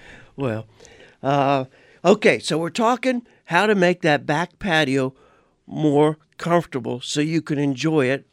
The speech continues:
all summer long. And one of the first things I forgot to talk about is never buy a house where the back patio isn't facing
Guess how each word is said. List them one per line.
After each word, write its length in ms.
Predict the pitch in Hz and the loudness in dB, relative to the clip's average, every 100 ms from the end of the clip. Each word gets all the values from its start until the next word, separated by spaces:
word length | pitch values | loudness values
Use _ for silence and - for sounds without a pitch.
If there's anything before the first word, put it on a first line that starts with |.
| _ - | _ 0
all 260 | 147 143 | 2 2
summer 380 | 135 156 127 123 | 0 -2 -2 -2
long. 260 | 156 131 95 _ - - - - | -4 -6 -8 _ -20 -20 -16 -4
And 140 | 151 | 0
one 140 | 180 | 2
of 80 | 294 | 0
the 100 | 170 | -2
first 340 | - 165 254 - | -4 -4 -4 -4
things 220 | 135 127 | -4 -2
I 80 | 131 | -4
forgot 420 | 127 120 165 - | -6 -6 -6 -8
to 80 | 127 | -10
talk 260 | 165 190 | -6 -4
about 160 | 165 120 - - - | -4 -6 -10 -20 -6
is 160 | 160 | -2
never 280 | 160 214 269 | 2 2 2
buy 260 | 180 175 180 | -2 0 0
a 60 | |
house 420 | 147 175 180 131 - - - | 0 -4 -6 -10 -14 -20 -6
where 100 | 151 | -2
the 80 | 151 | 0
back 300 | 180 180 - | 0 0 -2
patio 400 | 185 190 135 135 - - | -2 0 0 -4 -12 -6
isn't 320 | - 160 175 - _ | -2 -2 -4 -8 _
facing 600 | _ 190 185 156 170 156 | _ 0 2 2 -2 -4